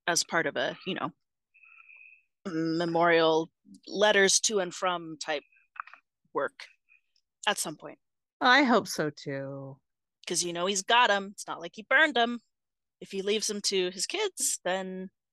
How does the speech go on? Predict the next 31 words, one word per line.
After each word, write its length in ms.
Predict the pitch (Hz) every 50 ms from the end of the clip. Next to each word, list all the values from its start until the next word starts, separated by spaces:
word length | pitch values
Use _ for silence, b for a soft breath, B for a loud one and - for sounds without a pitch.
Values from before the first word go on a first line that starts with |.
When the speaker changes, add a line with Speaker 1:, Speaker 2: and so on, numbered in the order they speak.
| _ _ -
Speaker 2:
Exactly. 640 | 180 202 190 - 185 165 160 - 180 156 151 156 _ _ - - _ _ B B B B B B
Yeah, 380 | 247 269 294 302 285 277 - -
my 300 | 226 262 302 392 427 381 -
fan 280 | 370 330 294 254 240 226
wank 400 | 196 185 185 180 180 202 196 - - -
is 440 | 185 170 165 165 185 - - - -
sometimes 480 | - - - 202 208 302 302 285 320 254
I 200 | 247 220 359 349
think, 260 | 254 175 180 208 -
like, 220 | 208 180 156 151
Speaker 1:
<laughs> 580 | 466 - - - 480 - - - - - _ -
Speaker 2:
the 240 | - 208 208 220 220
kids 320 | 214 - - 311 294 -
know 160 | 285 247 226
the 80 | 214 226
whole 220 | 202 190 180 185
story. 500 | 185 - - 160 151 156 156 156 156 - -
They 280 | 180 180 185 185 226 247
have 300 | 254 254 214 202 190 190
all 180 | 185 175 175
the 380 | 175 180 170 165 156 160 - - _ _ _ _ _ -
material. 720 | 180 180 180 170 - - 151 147 151 151 143 143 143 139 139
They 180 | 175 175 220
have 240 | 220 233 214 196 190
all, 180 | 180 175 165 -
they 200 | - 214 226 269
have 200 | 294 302 285 240
the 80 | 285
full 200 | 277 - 285 269
story. 380 | 285 - 294 285 254 208 185 185
So, 340 | - - 196 185 180 165